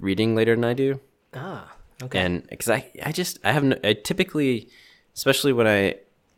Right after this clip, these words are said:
Speaker 1: I take my Ned C B D oil before bed, which, <laughs> which I do, um, I d-, I don't have a ton of trouble falling asleep these days.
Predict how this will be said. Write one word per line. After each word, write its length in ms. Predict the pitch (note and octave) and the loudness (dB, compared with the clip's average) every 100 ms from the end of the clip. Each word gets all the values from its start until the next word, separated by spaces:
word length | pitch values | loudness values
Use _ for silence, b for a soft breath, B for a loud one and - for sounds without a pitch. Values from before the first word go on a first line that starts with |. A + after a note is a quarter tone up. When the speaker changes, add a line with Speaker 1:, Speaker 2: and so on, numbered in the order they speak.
| - _ _ - | -20 _ _ -18
Speaker 1:
I 60 | - | -16
take 300 | - F#2 - | -2 -2 0
my 120 | F#2+ | -2
Ned 260 | F2+ F2+ F#2+ | 2 2 0
C 160 | - | -4
B 140 | G2+ G#2 | -2 0
D 260 | B2+ C3 | 2 4
oil 300 | G#2+ G2+ G2+ F#2+ | 4 6 4 4
before 300 | G2 - F#2+ | 0 -4 2
bed, 340 | C3 A#2+ G2+ | 6 6 6
which, 220 | G2 - | 4 -2
<laughs> 260 | - A2+ - | 0 0 6
which 320 | C#3 G#2 - | 4 4 0
I 100 | A2 | 2
do, 260 | A#2 D3 G#2+ B B B B | 8 8 6 B B B B
um, 400 | A2+ G#2+ G2+ - - | 4 6 4 -2 2
I 100 | A#2+ | 2
d-, 80 | - | 2
I 60 | A2+ | 0
don't 180 | C#3 B2+ | 2 4
have 220 | C3+ B2 | 4 4
a 40 | |
ton 280 | A#2+ - A#2 | 0 2 4
of 280 | A2+ G#2 G#2+ - - | 4 2 -6 -20 0
trouble 260 | A2+ A2 | 4 4
falling 280 | G#2 A2 A2+ | 4 4 4
asleep 280 | G#2 B2 A2 | 2 -2 -2
these 160 | A#2 A2+ | -6 2
days. 400 | A#2+ A#2 G#2 | 4 4 0